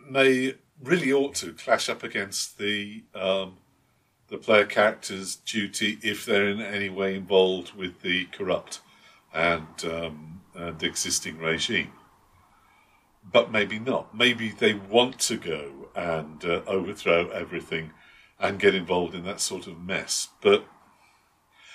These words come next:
you ought to have a sense of the, of the resistance that always exists to the powers that be, and, and be a-,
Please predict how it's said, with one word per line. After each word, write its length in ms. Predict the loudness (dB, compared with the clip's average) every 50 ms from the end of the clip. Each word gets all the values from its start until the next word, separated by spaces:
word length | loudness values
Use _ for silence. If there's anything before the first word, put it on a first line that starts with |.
| -20 -16 _
you 160 | -2 4 6
ought 180 | 8 8 8 8
to 100 | 6 6
have 160 | 6 6 4
a 40 | 4
sense 460 | 2 2 2 2 2 0 -2 -4 -4 -2
of 300 | 0 2 2 0 -2 0
the, 480 | 4 4 6 6 4 0 -4 -8 -10 -12 -10
of 440 | -2 0 2 2 2 0 -2 -8 -8 -6
the 420 | -4 -2 -2 -2 -2 -4 -6 -8 -12 -18 _ _ _ _ _ _ _ _ _ _ _ _ _ _ _ _ _ _ _ _ _ _ _ -10
resistance 680 | 0 2 4 6 6 6 4 4 2 0 -4 -4 -2 -4
that 120 | -4 -6 -10 -4 2
always 360 | 2 4 4 4 2 2 2
exists 560 | 2 2 2 -2 -4 -4 -2 -4 -4 -6 -8
to 60 | -12 -16
the 100 | -20 -20
powers 440 | -2 2 2 2 4 2 0 -6 -10
that 200 | -12 -18 -14 _
be, 280 | -6 -6 -6 -6 -8 -14 -20 _ _ _ _ _ _ _ _ _ _ _ _ _ _ 0
and, 680 | 4 6 6 6 6 4 2 0 -4 -8 -8 -6 -8 -8 -10 _ _ _ _ _ _ _ _ _ _ _ _ _ _ _ _ _ _ _ _ _ _ _ _ _ _ _ _ _ _ _ _ _ -14 -12 -12 -12 -12 -16 _ _ _ _ _ _ _ _ _ _ _ _ _ _ 6
and 240 | 6 6 6 4
be 180 | 2 2 4 6
a-, 220 | 6 6 4 2